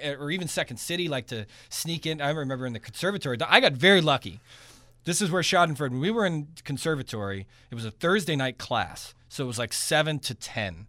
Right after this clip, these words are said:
or eleven or something like that. And we would take the class with Michael Gelman, and everybody would split. Maybe we'd go get a drink at the last act or whatever it was. But then there was the improv set. And it was, a, whatever night it was, the improv set was a little earlier.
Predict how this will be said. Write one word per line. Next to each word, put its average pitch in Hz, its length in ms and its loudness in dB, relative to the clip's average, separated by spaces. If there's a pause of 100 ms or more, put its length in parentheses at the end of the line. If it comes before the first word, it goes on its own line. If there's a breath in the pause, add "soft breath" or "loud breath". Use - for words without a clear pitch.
or 107 140 -4
eleven 98 380 -2
or 90 60 -8
something 98 280 -8
like 90 160 -12
that. 90 220 -14 (480 soft breath)
And 143 320 2
we 143 120 0
would 151 160 0
take 147 200 -2
the 151 60 -6
class 143 280 0
with 131 60 -6
Michael 131 220 -6
Gelman, 120 260 -2
and 113 80 -4
everybody 117 400 -4
would 113 120 -8
split. 117 240 -12
Maybe 113 180 -8
we'd 110 100 -8
go 113 80 -8
get 110 120 -6
a 107 60 -6
drink 110 360 -6
at 104 120 -6
the 104 80 -8
last 104 360 -4
act 104 300 -4
or 101 60 -10
whatever 98 200 -8
it 90 60 -12
was. 95 220 -14 (500 soft breath)
But 139 160 -2
then 185 480 6
there 160 140 4
was 156 220 0
the 170 120 0
improv 160 360 0
set. - 300 -8 (140)
And 127 120 -6
it 131 40 -4
was, 131 140 -4
a, 131 160 -6
whatever 214 340 6
night 170 240 4
it 156 100 -4
was, 139 280 0
the 120 100 -6
improv 127 260 -2
set 120 180 -8
was 107 100 -14
a 110 60 -8
little 113 260 -8
earlier. 98 420 -8